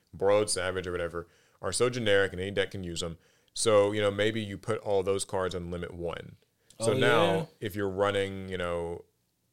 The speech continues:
Speaker 1: Barone, then you don't get to also run, like, Borreload Savage and Access Code and Apollousa.
Speaker 2: Those poor combo decks.
Speaker 1: So, like, that could kinda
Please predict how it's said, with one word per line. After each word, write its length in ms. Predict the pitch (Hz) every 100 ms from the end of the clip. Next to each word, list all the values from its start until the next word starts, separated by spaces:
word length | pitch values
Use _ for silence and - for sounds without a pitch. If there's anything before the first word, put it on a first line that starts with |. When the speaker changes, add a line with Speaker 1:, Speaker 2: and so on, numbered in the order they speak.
| -
Speaker 1:
Barone, 560 | 92 101 143 127 107
then 100 | 101
you 60 | 98
don't 160 | 98 95
get 120 | 92
to 80 | 95
also 280 | 92 92
run, 220 | 87 90 87
like, 180 | 87
Borreload 320 | 78 90 87 82
Savage 360 | 87 82 82
and 80 | 82
Access 300 | 80 - 82
Code 260 | - 85 82
and 100 | 80
Apollousa. 480 | - 117 117 -
Speaker 2:
Those 160 | - 147
poor 260 | - 120 113
combo 440 | - 113 113 113
decks. 420 | 107 117 - -
Speaker 1:
So, 160 | - 104
like, 200 | 101 95
that 180 | 101 101
could 140 | 104
kinda 240 | 101 98